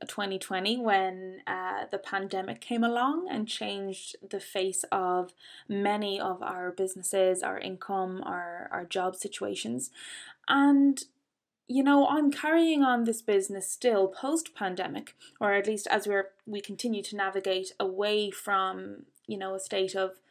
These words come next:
global emergency. And what I'm finding as, as an entrepreneur and a performer, a lot of the time I find myself at a crossroads because I do have to choose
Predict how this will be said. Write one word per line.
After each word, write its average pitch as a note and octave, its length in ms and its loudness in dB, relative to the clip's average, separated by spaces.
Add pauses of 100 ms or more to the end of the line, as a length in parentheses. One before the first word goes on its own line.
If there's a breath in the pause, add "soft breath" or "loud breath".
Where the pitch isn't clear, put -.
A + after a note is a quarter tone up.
(280 soft breath)
global F#3+ 420 6
emergency. B3+ 840 6 (680 loud breath)
And B3+ 480 6 (1200)
what C4+ 300 4
I'm F4 240 4
finding G#3 560 0
as, F#3+ 440 0 (240)
as G#3+ 160 2
an G3+ 100 0
entrepreneur G#3+ 720 2
and G#3 200 2
a G3 60 -6
performer, B3+ 760 2 (280 loud breath)
a B3+ 80 6
lot D#4 200 4
of A4 100 -2
the G#4+ 100 2
time A#3+ 720 2
I B3 280 2
find D#4+ 320 2
myself C#4 380 0
at A3 60 0
a A3 40 -2
crossroads C4 800 2
because C4+ 420 0
I C#4 140 2
do D4+ 320 2
have E4 220 -4
to D#4+ 140 -2
choose A3+ 540 0